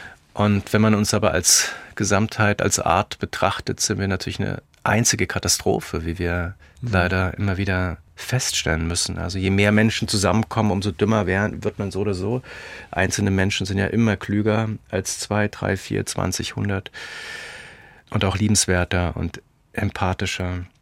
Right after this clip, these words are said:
Speaker 1: Naja, und jetzt fragt sich halt dieser Band natürlich auch, was sind wir eigentlich? Immer wieder diese verzweifelte Frage und es wird natürlich auch durchgespielt in diesem Band, was wäre, wenn wir nicht mehr da sind? Einfach bis zum Ende gedacht.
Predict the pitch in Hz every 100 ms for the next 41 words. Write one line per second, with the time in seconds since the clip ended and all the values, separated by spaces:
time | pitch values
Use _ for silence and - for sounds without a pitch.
0 | _ 87 98 113 120 104 101 - 110 -
1 | 107 107 95 107 110 101 104 107 107 110
2 | 110 - 147 120 - 113 - - 127 175
3 | - 101 - 87 85 80 90 - 123 120
4 | 107 110 117 104 113 - 98 - 95 101
5 | - - - - 85 92 117 120 107 107
6 | 101 - 110 113 113 107 - 117 127 120
7 | - - 120 113 107 107 104 98 110 107
8 | 104 117 117 110 117 110 120 - 127 117
9 | 85 85 - - - - - - - 107
10 | 123 - 135 135 - 110 95 104 101 92
11 | 87 90 -